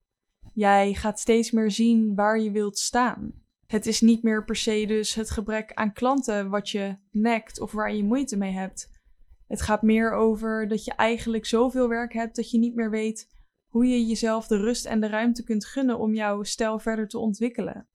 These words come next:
Wellicht herken je dit bij jezelf. Dat jouw focus eerst lag op het creatieve en dat je nu dus veel klanten hebt en voornamelijk hulp nodig hebt bij het zakelijke stukje. En ik weet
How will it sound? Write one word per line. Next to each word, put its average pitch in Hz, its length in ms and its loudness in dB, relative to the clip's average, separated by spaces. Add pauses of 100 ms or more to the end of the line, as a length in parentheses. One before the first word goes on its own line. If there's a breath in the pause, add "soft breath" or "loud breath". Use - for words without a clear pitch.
(120)
Wellicht 262 340 4
herken 247 340 2
je 240 80 6
dit 190 180 -2
bij 190 200 -2
jezelf. 190 640 -4 (320)
Dat 214 300 2
jouw 214 180 2
focus 220 840 0
eerst 233 600 0
lag 208 440 -2
op - 140 -4
het 226 120 10
creatieve 240 840 -2 (220)
en 233 260 6
dat 226 240 4
je 233 80 4
nu 226 500 4
dus 214 240 -2
veel 226 240 2
klanten 247 380 -2
hebt 208 200 -4
en 214 160 -2
voornamelijk 220 580 0
hulp 233 300 0
nodig 208 340 0
hebt 196 300 -6
bij 202 160 0
het 202 160 -6
zakelijke 196 840 -4
stukje. - 680 -4 (300)
En 247 180 6
ik 254 100 4
weet 233 500 2